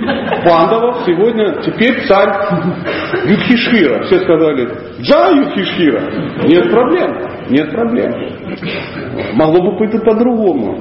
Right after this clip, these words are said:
Ну, если бы Кришна не участвовал. Ну, семь-два в пользу, в пользу синих. Победили кауравы. Все сказали: «Ну, процент никак не изменился». Не, не, тринадцать процентов.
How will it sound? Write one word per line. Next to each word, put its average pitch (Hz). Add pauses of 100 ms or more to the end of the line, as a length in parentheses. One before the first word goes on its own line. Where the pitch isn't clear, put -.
Ну, 208
если -
бы -
Кришна 110
не 90
участвовал. 151 (260)
Ну, 98 (300)
семь-два 220
в -
пользу, 226 (140)
в -
пользу 185
синих. 165 (300)
Победили 165
кауравы. 120
Все 131
сказали: 123
«Ну, 110 (340)
процент 214
никак 254
не 196
изменился». 135
Не, 151
не, 220
тринадцать 127
процентов. -